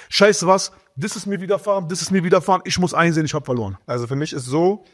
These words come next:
Speaker 2: aber ich lebe ja auch, ich laufe ja hier frei rum, ich lebe ja in dieser Stadt. Wenn ich jetzt zu Hause mich in mein Büro setze und, ähm, du machst irgendwas, worüber ich mich lustig mache, und ich kenn dich aber. Ich weiß, also nicht jetzt persönlich, aber ich weiß,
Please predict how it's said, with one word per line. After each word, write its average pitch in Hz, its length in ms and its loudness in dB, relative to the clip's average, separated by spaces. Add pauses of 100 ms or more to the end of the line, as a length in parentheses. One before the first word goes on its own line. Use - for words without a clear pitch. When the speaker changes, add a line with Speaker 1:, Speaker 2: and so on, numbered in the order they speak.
(160)
Speaker 2:
aber 135 180 2
ich 131 220 -2
lebe 147 400 0
ja 135 80 4
auch, 123 80 2
ich 127 100 -2
laufe 143 220 2
ja 123 40 2
hier 131 120 2
frei 127 160 2
rum, 135 160 4
ich 123 120 -4
lebe 143 200 -2
ja 120 60 2
in 120 60 -2
dieser 110 160 -2
Stadt. 143 260 -4 (400)
Wenn 127 120 0
ich 170 140 -4
jetzt 160 160 -2
zu 170 60 4
Hause 151 180 6
mich 143 160 -4
in 143 80 -2
mein 131 160 2
Büro 135 200 2
setze 165 340 -2
und, 139 280 -6
ähm, 117 540 2 (320)
du 151 320 -2
machst 143 320 0
irgendwas, 156 500 2
worüber 139 220 4
ich 131 100 2
mich 127 140 -6
lustig 151 320 -2
mache, 127 320 -2 (460)
und 143 260 4
ich 156 160 -6
kenn 196 220 -6
dich 135 180 -8
aber. 101 280 -8 (180)
Ich 127 160 -6
weiß, 156 300 4
also 131 240 2
nicht - 240 -6
jetzt 131 160 -8
persönlich, 160 400 2
aber 127 100 2
ich 123 100 -2
weiß, 156 320 2